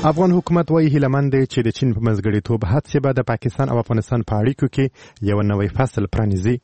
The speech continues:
د پاکستان د بهرنیو اړیکو سلاکار سرتاج عزیز پرون وویل، ښایي صدر اعظم نواز شریف او افغان ولسمشر محمد اشرف غني د چهارشنبې په ورځ په دوشنبې ښار کې د افغانستان، پاکستان او تاجکستان په درې اړخیزه غونډه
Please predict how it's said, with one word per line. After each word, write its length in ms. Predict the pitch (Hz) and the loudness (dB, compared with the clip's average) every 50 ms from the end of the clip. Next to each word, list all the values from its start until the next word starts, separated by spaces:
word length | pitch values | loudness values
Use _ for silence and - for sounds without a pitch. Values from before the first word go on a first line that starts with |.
| _ _ - - - - - - | _ _ -20 -20 -20 -12 -4 -2
د 100 | 151 - | -2 0
پاکستان 460 | 147 143 - - 135 - - 151 147 143 | 0 -2 -2 -2 -2 -2 -2 0 0 0
د 80 | 131 131 | 0 0
بهرنیو 400 | 127 127 127 131 131 131 135 135 117 | 0 0 2 2 2 2 0 0 0
اړیکو 280 | 117 123 117 - 135 120 - | -2 -2 0 0 -2 -2 0
سلاکار 440 | 110 107 104 - - 127 127 - - - - | -2 -2 -2 -2 -2 -2 -2 -2 -4 -8 -6
سرتاج 420 | - 113 107 - - 113 107 - 117 | -4 -4 -2 0 0 -2 0 0 -2
عزیز 240 | 107 95 113 120 - - | -2 0 0 -2 -2 -2
پرون 200 | - 107 117 120 | -2 0 0 0
وویل، 320 | 120 120 117 113 117 117 117 - _ _ - - - - - - | 2 2 2 0 0 -2 -4 -8 _ _ -20 -20 -20 -18 -4 -2
ښایي 180 | 190 196 220 - | 0 0 0 0
صدر 200 | - 156 131 131 127 | 0 0 0 0 0
اعظم 220 | 120 131 143 151 123 | 0 0 0 0 0
نواز 260 | 117 117 117 120 117 117 113 - | 0 0 0 0 -2 -2 -4 -2
شریف 220 | 123 120 165 139 - - - _ _ - | 0 0 0 0 -2 -6 -14 _ _ 0
او 80 | 123 123 120 | 0 0 0
افغان 180 | 98 113 117 113 | 0 -2 0 0
ولسمشر 500 | 113 113 110 - - 117 113 - 123 113 107 104 | 0 0 -2 -2 -2 -2 -2 -2 -2 0 0 0
محمد 280 | 98 101 107 104 98 101 | 0 0 0 0 -2 -2
اشرف 260 | - - 98 101 85 | -2 -2 -4 -4 -2
غني 200 | 98 107 131 165 165 - - - - - - 117 | 0 0 2 0 0 -4 -8 -20 -20 -12 -4 0
د 140 | 135 143 139 - | 0 0 0 0
چهارشنبې 520 | - 135 123 156 156 - - 151 120 107 - | -2 -2 0 0 -2 -2 0 0 0 0 0
په 60 | - 101 | -2 -2
ورځ 180 | 107 107 101 98 - _ _ _ | 0 0 -2 -4 -6 _ _ _
په 60 | - 113 110 | -2 0 0
دوشنبې 400 | 113 - - 117 107 101 113 123 127 - - | -2 -2 -2 -2 0 0 0 0 0 -2 -2
ښار 180 | - 139 160 160 - - | -2 -2 -2 -2 -4 -2
کې 100 | - 156 135 | -2 0 0
د 40 | 127 120 117 | 0 0 0
افغانستان، 400 | 117 131 127 - - 147 135 - 127 | 0 -2 -2 0 -2 -4 -2 -2 -2
پاکستان 320 | 120 107 139 110 - 131 127 | -2 -2 -2 -2 0 -2 -2
او 80 | 117 - 120 | 0 0 -2
تاجکستان 480 | 113 95 107 - - 110 - - 127 127 120 - - - - - - | -2 -2 -2 -4 -4 -2 0 0 0 0 -2 -6 -14 -20 -20 -4 -2
په 80 | 127 117 - 117 104 | 0 0 0 0 -2
درې 100 | 110 113 | -2 -2
اړخیزه 320 | 110 110 - - 135 123 110 92 | -2 -2 -2 -4 -2 0 0 0
غونډه 220 | 98 98 92 98 | 0 0 -2 -2